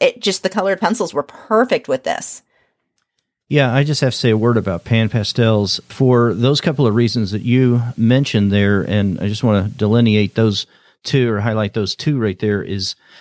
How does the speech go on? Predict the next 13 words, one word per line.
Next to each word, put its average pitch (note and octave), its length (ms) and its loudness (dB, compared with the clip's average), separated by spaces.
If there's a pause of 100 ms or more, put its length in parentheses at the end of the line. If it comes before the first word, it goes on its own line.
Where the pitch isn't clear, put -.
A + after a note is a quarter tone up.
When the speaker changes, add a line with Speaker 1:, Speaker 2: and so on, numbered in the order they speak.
(100)
Speaker 2:
it's - 220 -2
easy. A2+ 520 0
They're A#2+ 240 -2
so, B2 600 0
so A#2+ 240 -2
Speaker 1:
Yes. G#2+ 400 -2
Speaker 2:
fast A#2 480 -2
and G#2 300 -2
easy G#2+ 580 -2
to, G2+ 220 -2 (100)
to A2+ 140 0
work A#2 220 -2
with. F#2 200 -4